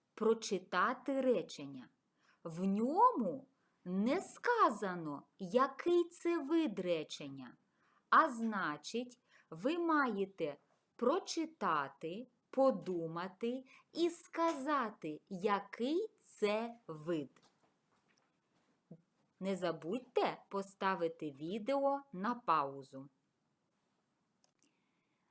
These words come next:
Тепер письмове завдання. Діти, відкрийте зошити і запишіть сьогоднішнє число.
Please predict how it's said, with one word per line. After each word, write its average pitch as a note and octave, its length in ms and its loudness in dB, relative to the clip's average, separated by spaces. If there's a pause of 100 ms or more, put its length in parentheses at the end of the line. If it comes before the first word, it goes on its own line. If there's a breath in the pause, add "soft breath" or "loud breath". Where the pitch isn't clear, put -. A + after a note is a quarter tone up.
(140)
Тепер F4+ 380 0
письмове C4 520 6
завдання. A3+ 720 -2 (540 loud breath)
Діти, A3 400 -4
відкрийте A3+ 600 2
зошити F3 840 -6
і A#3+ 100 -4
запишіть G#3 640 -4
сьогоднішнє A3 760 -4
число. G#3+ 520 -8